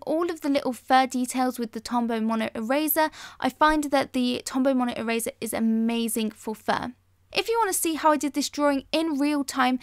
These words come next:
then make sure you check it out on my Patreon. A link will be in the description and at the end,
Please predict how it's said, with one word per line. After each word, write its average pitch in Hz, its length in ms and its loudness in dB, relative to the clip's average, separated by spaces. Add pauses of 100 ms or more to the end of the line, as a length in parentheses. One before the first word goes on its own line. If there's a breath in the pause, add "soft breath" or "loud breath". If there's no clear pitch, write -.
(240 loud breath)
then 269 220 6
make 330 180 2
sure 339 120 0
you 302 60 0
check 294 260 -4
it 294 80 -2
out 269 220 6
on 262 80 2
my 247 140 4
Patreon. 320 720 -2
A 269 80 0
link 269 240 -2
will 269 100 -2
be 269 120 -2
in - 160 -2
the 247 80 -2
description - 540 -6
and 247 140 0
at - 140 -4
the - 200 -8
end, 311 260 0